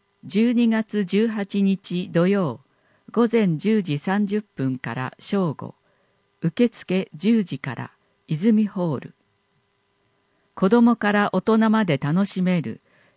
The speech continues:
笑顔あふれるアートワークショップです。プロのアーティストとアートを遊ぶ素敵な体験をしてみませんか？対象、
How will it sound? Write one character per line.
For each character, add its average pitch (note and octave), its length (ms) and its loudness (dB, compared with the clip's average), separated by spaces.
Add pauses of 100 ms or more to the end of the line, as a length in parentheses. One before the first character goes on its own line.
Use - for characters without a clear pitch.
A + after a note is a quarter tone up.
(100)
笑 A3 140 4
顔 G#3 340 2
あ C#3+ 100 0
ふ F#3 180 -2
れ F#3 120 4
る C#3 140 -2 (100)
ア G3+ 120 2
ー - 20 0
ト G#3 180 0
ワ G3+ 160 2
ー G3+ 60 -2
ク - 100 -14
シ - 160 -4
ョ G3 40 0
ッ - 20 -2
プ - 220 -8
で A2+ 140 -8
す。 - 260 -20 (560)
プ B3+ 100 2
ロ B3+ 160 4
の F3+ 300 2
ア - 20 0
ー G#3 60 0
テ - 140 -4
ィ D3 40 -2
ス - 120 -20
ト C3 120 -6
と B2 300 -12 (420)
ア A#3 200 0
ー - 20 -2
ト D3 280 -2
を C3 80 -2
遊 D3 300 -4
ぶ C3+ 260 -6
素 - 140 -20
敵 A3 260 0
な G#3+ 140 2
体 G3 300 -2
験 F3+ 340 2
を D#3 160 -2
し - 140 -12
て G#3 160 2
み G#3 120 4
ま G3+ 140 2
せ G3 180 -4
ん D#3+ 100 -2
か？ B2+ 280 -12 (1080)
対 A3 220 0
象、 F3 460 -2